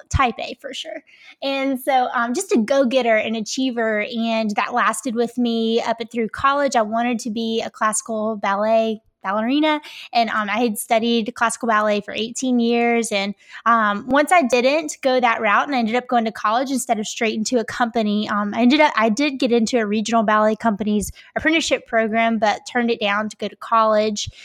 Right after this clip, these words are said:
And so once I was there, I kind of had that first bout of depression where I think I had just so intertwined my identity growing up that Ashlyn was the ballerina. Like, that was my role in school. I didn't really hang out.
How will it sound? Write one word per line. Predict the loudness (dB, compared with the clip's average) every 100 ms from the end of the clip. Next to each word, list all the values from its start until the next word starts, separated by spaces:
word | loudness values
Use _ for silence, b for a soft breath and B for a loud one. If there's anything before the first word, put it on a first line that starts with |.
| B B 0
And | 2
so | 4 4 4
once | 4 2 4
I | 4
was | 4 2 2
there, | 4 6 6 4 4
I | 0
kind | 0 0 0
of | 0
had | 0 0
that | 2 2 0 -6
first | -2 0 -2 -6 -2
bout | 0 0 -2 -4
of | -4 -2 -4
depression | 0 0 0 -6 -4
where | 0 2
I | 2 2 2 0 B B
think | -2 0
I | 2
had | 2
just | 0 -2 -4 _
so | -8 0 0 2
intertwined | 0 0 0 0 2 0
my | 0 0
identity | -2 -4 -6 -4 -4 -4
growing | -2 -2 0 0
up | 0 0
that | -2
Ashlyn | -2 -4 -2 -2
was | -2
the | -2
ballerina. | -2 -2 -4 -6 -6 -8 -6
Like, | -6 -2
that | 0
was | 0 0
my | 0
role | 2 2
in | 0 -2
school. | -4 0 4 4 0 B B B
I | -2
didn't | 0
really | 0 0
hang | 2 2 2
out. | 4 4 4